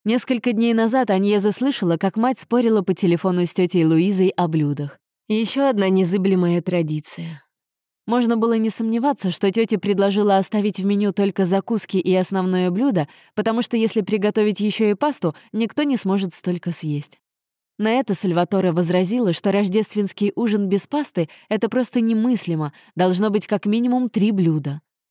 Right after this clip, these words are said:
Обмакнув печенье в молоко, Аньеза усмехнулась. Насколько же предсказуем их разговор. Но тут мать сменила тон. «Дорогая, ты не могла бы сказать Лоренцо, что мы приглашаем и его? Мы с Джузеппе всё обсудили.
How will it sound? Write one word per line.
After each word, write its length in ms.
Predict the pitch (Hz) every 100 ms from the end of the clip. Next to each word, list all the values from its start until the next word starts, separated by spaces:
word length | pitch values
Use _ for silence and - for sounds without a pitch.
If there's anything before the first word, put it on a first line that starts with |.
| _ _ -
Обмакнув 580 | 165 170 170 180 170
печенье 480 | - 170 180 160 156
в 40 | 151
молоко, 460 | 156 151 - 202 - _ -
Аньеза 500 | 185 202 240 196 170
усмехнулась. 800 | 156 175 160 - 156 147 147 - _ _ -
Насколько 500 | 180 - 269 277 277
же 120 | 254
предсказуем 800 | - 226 - - 202 240 240 220
их 120 | 220
разговор. 640 | 208 202 185 196 160 147 - _ _ _ _ -
Но 160 | 180
тут 240 | 175 254 -
мать 220 | 190 208
сменила 480 | 180 170 170 175 165
тон. 340 | 165 147 139 - _ _ _ _ -
«Дорогая, 540 | 190 208 180 170 165 180
ты 120 | 220
не 120 | 220
могла 320 | 220 208 247
бы 100 | 226
сказать 400 | - 226 208 208
Лоренцо, 460 | 214 208 226 247 220
что 180 | - 208
мы 140 | 220
приглашаем 720 | 196 226 208 208 226 220 220
и 80 | -
его? 460 | 233 240 185 151 151 _ _ _
Мы 180 | 175 180
с 80 | 180
Джузеппе 460 | 185 175 202 214
всё 220 | 190 208 196
обсудили. 640 | - 196 160 165 156 160